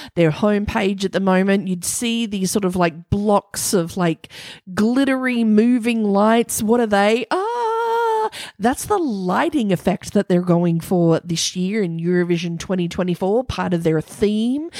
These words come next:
What it is, they tell us, is it's based of, okay, basically they took a computer image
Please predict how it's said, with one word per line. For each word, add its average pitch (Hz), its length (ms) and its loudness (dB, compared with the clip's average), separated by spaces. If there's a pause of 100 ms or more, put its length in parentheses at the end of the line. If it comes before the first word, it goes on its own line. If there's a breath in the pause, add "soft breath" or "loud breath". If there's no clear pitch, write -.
(320 loud breath)
What 330 260 4
it 494 160 -2
is, 185 420 -2
they 190 120 0
tell 233 440 -4
us, 330 300 -2
is 226 140 2
it's 240 180 -4
based 214 520 0
of, 196 120 0 (280 loud breath)
okay, 180 260 2
basically 277 560 0
they 220 140 2
took 226 360 -4
a 170 60 2
computer 233 880 0 (320 loud breath)
image 202 720 2